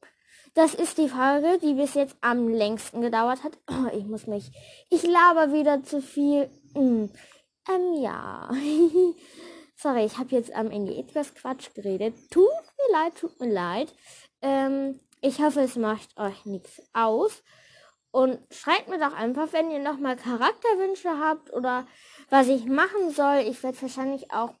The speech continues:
bald Kiss My Crucio spielen. Ich muss mir das aber überlegen oder ich erfinde ein neues Wandlerspiel und vielleicht,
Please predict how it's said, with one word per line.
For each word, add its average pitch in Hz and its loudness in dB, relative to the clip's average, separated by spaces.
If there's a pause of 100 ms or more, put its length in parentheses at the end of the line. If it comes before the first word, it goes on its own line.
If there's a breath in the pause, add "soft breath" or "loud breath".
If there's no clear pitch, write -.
(140)
bald 226 -2 (720 soft breath)
Kiss 277 -2
My 226 0
Crucio 294 0
spielen. 320 -2 (180)
Ich 240 -4
muss 233 -2
mir 214 -4
das - -20
aber 196 -6
überlegen 233 0
oder 220 -4
ich 214 -8 (880 soft breath)
erfinde 370 4
ein 349 2
neues 339 4
Wandlerspiel 269 -2
und 247 -8
vielleicht, 247 -6